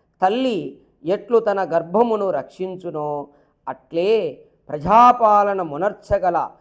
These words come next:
ధీర విద్వాంసునికి మాత్రమే రాజ్య అధికారము ఇయ్యవలెను. చూడండి, ఇక్కడ పరమాత్ముడు ఎట్లయితే ఈ యొక్క బ్రహ్మాండమును నడిపించేటటువంటి మధ్యలో ఒక సూర్యుడు ఎట్లయితే మొత్తము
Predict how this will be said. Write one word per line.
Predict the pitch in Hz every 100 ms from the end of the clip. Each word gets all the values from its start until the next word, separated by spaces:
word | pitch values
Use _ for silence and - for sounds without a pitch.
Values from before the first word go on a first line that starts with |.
| _ _ 107
ధీర | 110 165 240 254
విద్వాంసునికి | 190 160 151 175 208 240 233 220 208 202
మాత్రమే | 175 160 185 - 196 180 175 170 160 - _ _ -
రాజ్య | 139 165 196 147 202 -
అధికారము | 135 165 190 190 175 160 156 160
ఇయ్యవలెను. | 208 135 147 170 156 143 131 127 139 135 117 98 _ _ _ _ _ _ _ _
చూడండి, | 95 90 92
ఇక్కడ | 90 123 127 113 98 _ _ _ _
పరమాత్ముడు | 104 113 139 143 - 139 143 139 120 - -
ఎట్లయితే | - - 175 170 165 185 160 - - _ _ _ _ -
ఈ | 151
యొక్క | 160 160 160 160
బ్రహ్మాండమును | 120 117 135 156 156 190 202 196 190 185 160 - - _ _ _
నడిపించేటటువంటి | 117 147 190 196 196 - 190 180 175 175 170 165
మధ్యలో | 139 135 135 170 196 185
ఒక | 165 147 151
సూర్యుడు | - - 185 202 196 165 117
ఎట్లయితే | 139 - 175 170 175
మొత్తము | 156 127 165 170 _ 170 202 165